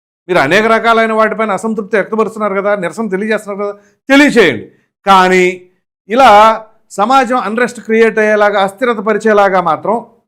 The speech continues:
దయచేసి ఇట్లాంటి కామెంట్స్ మాత్రం చెయ్యొద్దు.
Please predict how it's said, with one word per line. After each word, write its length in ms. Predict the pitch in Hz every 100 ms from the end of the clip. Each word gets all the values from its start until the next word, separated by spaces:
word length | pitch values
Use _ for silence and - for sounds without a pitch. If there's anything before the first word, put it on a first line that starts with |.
| _
దయచేసి 560 | 131 220 247 233 226 185
ఇట్లాంటి 360 | 180 220 214
కామెంట్స్ 460 | 202 185 180 196 160
మాత్రం 260 | 135 185 190
చెయ్యొద్దు. 480 | 143 123 110 113 101